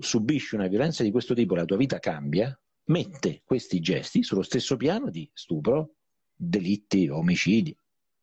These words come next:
Il tipo di violenza è esattamente quello. È inutile che facciamo delle gradazioni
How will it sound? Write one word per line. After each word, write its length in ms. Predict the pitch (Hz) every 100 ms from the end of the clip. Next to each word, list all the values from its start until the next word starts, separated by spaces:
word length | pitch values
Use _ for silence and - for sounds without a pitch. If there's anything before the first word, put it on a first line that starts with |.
| _ _
Il 260 | - 120 -
tipo 580 | 233 240 180 156 - _
di 200 | - 120
violenza 500 | 104 123 165 175 -
è 20 | 113
esattamente 560 | - 135 147 190 151
quello. 420 | - 175 139 147 - _ _ _ _ _ - -
È 80 | 113
inutile 300 | 175 208 123
che 220 | 107 104 - - - - - -
facciamo 400 | - 131 - 127
delle 400 | 117 110 107 101 - - _ _ _ 113
gradazioni 920 | 117 110 107 - 131 135 127 117 113